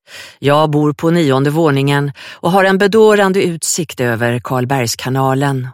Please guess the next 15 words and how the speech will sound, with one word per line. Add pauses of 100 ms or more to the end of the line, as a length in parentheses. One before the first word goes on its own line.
och
Karlbergs
slott. (1600)
Vid
denna
tidpunkt
befinner
jag
mig
i
en
livssituation
som
måste
förändras.